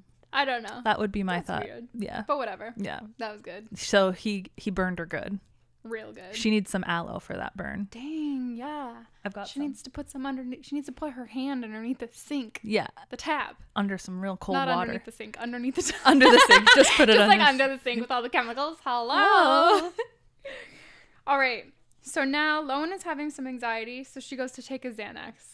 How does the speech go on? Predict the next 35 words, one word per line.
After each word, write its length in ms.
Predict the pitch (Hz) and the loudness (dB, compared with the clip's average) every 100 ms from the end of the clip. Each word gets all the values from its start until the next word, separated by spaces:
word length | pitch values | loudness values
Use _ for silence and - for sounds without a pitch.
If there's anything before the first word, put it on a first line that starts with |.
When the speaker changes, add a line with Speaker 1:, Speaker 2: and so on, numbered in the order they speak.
| _ - | _ -8
Speaker 2:
I 100 | 214 | -6
mean, 180 | 202 247 | -4 -2
Speaker 1:
Yes, 260 | 311 320 | -2 -4
Speaker 2:
same. 240 | 208 170 170 | -6 -8 -8
Speaker 1:
girl. 440 | 208 202 202 226 240 269 269 | -10 -10 -12 -8 -6 -6 -8
Speaker 2:
<laughs> 280 | _ _ - | _ _ -10
Speaker 1:
Do 160 | 277 294 | -8 -8
what 140 | 320 | -10
you 100 | 269 | -10
gotta. 340 | 226 214 294 277 - - - _ _ _ - | -8 -8 -8 -12 -14 -20 -20 _ _ _ 0
Get 200 | 311 285 | 0 2
medicated, 640 | 285 302 - 247 208 247 _ 254 | -2 -2 -8 -12 -12 -18 _ -20
'cause 180 | 285 233 | -18 -12
Lord 220 | 254 262 | -12 -10
knows 160 | 269 - | -12 -6
Chantal 320 | 262 - 311 | -8 -2 0
and 120 | 277 | 0
I 180 | 240 226 220 233 | -2 -6 -10 -16
are 160 | - 247 | -10 -8
not. 380 | 247 240 220 - | -8 -8 -8 -12
<laughs> 100 | - | -2
Speaker 2:
Today. 600 | 240 185 254 202 202 - 269 - - - | 2 6 8 8 4 0 -8 -14 -18 -6
Ay, 400 | 214 269 202 180 | -6 -6 -10 -10
ay, 240 | 165 208 240 | -12 -10 -10
ay. 260 | 196 202 214 | -10 -12 -6
Speaker 1:
I 140 | 294 | -6
can't 180 | - 415 | -4 -8
believe 180 | 440 403 | -8 -10
I 100 | 359 | -12
didn't 280 | 370 247 _ | -12 -16 _
take 180 | 311 302 | -20 -14
my 60 | |
meds. 200 | 277 294 - 294 - - 269 | -14 -14 -18 -20 -20 -18 -8
Okay, 220 | 269 - 262 | -8 -8 -8
anyway. 300 | 277 240 | -8 -8